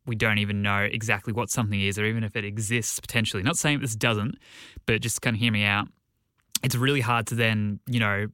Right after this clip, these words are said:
try to specify between different things. It's like, you know, we talk about Bigfoot or whatever, uh, trying to specify, is it a Bigfoot, Sasquatch, Yeti, Yowie, you know, w-, rather than sort of generalizing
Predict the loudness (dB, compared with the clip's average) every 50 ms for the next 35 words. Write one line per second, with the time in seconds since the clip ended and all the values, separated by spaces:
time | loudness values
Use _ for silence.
0 | _ -20 -14 _ -2 0 2 2 2 2 0 0 -2 -2 -4 -4 -6 _ _ _
1 | -2 -2 -2 -2 -2 -2 -2 0 0 0 0 -2 -4 -4 -2 -2 -2 -4 -6 -6
2 | -2 -2 -2 -2 -2 -2 -2 -2 -2 0 -2 -2 -2 -2 -4 -6 -4 -4 -4 -4
3 | -2 0 -2 -2 -2 -2 -2 -2 0 0 0 0 0 0 -2 -4 -4 -10 -18 -20
4 | -20 -20 -20 -20 -20 _ 0 2 4 4 4 4 2 0 -2 -4 -6 -6 -2 0
5 | 0 2 2 0 -2 -2 -2 -2 -2 -2 -2 -2 0 0 2 0 0 -2 0 0
6 | -2 -2 -2 -2 -2 -2 -2 -2 -2 -2 -2 -2 -2 -8 _ _ _ -8 -2 -2
7 | 0 0 0 0 -2 -2 -2 -4 -2 0 0 2 2 2 2 2 0 -2 -6 _
8 | -18 -20 -20 -20 -20 -20 -20 _ -4 0 2 4 4 4 4 2 0 -2 -2 0
9 | 0 2 2 2 2 0 0 -2 -4 -4 -4 -2 0 2 2 2 2 2 0 0
10 | -2 -2 -2 0 0 0 2 2 0 0 0 0 0 -2 -2 -2 -2 -4 -6